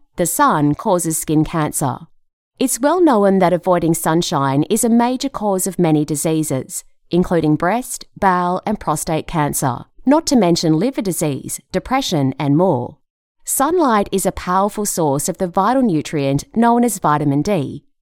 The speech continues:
which cannot be easily obtained from other sources. Regular, responsible exposure to sunlight delivers so many crucial physical, mental, and emotional health benefits,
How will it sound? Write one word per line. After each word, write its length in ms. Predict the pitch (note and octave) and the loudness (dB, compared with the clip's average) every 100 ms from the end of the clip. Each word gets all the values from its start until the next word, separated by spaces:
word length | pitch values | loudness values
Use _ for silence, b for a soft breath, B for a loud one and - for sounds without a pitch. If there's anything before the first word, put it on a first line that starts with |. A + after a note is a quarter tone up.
| - | -2
which 280 | C4+ C4+ | -2 0
cannot 360 | - C#4 D4 E4 | 2 4 4 2
be 140 | D4+ - | -2 0
easily 400 | A3+ A3+ G3+ F3+ | -2 -2 0 0
obtained 540 | E3+ - F#3 C#3+ D3 | -2 -2 0 0 0
from 160 | F3+ F3+ | 0 -2
other 200 | E3 D3+ | -2 -4
sources. 800 | - D#3+ D#3+ - C3 - - - _ _ _ _ | -2 -2 -2 -4 -6 -8 -10 -12 _ _ _ _
Regular, 600 | G3+ C#4+ E4 A3+ D3+ C3+ - | -2 -2 0 0 2 0 -2
responsible 640 | G#3 - - C4 D4+ C#4 B3+ | -4 -4 -2 -2 -2 -2 -2
exposure 540 | - - G3 F3 - | -2 -2 0 0 -2
to 100 | - | -4
sunlight 640 | D#3 - F3 F#3 C#3 C3 - | -4 -2 0 0 0 -2 -2
delivers 400 | A3 A3+ A3+ A3+ | -2 -2 -2 -4
so 320 | - B3 B3+ | -2 0 2
many 220 | A#3 F#3 | 2 0
crucial 420 | - F#3+ E3 E3 | -2 -4 -2 -4
physical, 640 | D3+ F3 E3+ F#3 G#3 A3 A#3+ - | -2 -2 -2 -4 -4 -6 -8 -4
mental, 520 | F#3 D#3 D#3 D3 C#3 - | 0 2 0 -2 -2 0
and 100 | A#3 | 2
emotional 460 | B3+ B3 C4 A3 | 4 2 0 -2
health 320 | E3+ D#3+ D3 - | -2 -2 -4 -2
benefits, 680 | D#3 D#3 D3+ B2 - - | 0 0 -2 -6 -6 -10